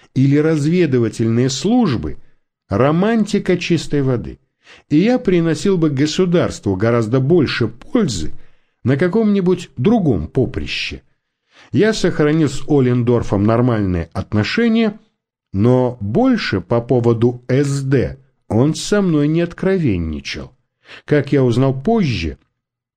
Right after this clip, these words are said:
у него тоже возникли трения с рейхсфюрером.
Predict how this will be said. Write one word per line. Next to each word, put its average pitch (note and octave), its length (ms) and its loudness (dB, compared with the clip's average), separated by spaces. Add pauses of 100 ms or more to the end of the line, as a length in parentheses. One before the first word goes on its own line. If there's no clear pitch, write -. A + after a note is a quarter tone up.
(520)
у C#3 120 2
него F#3 240 4
тоже C3+ 500 0
возникли D#3 640 0
трения C#3+ 520 0
с - 120 -6
рейхсфюрером. E2+ 840 -2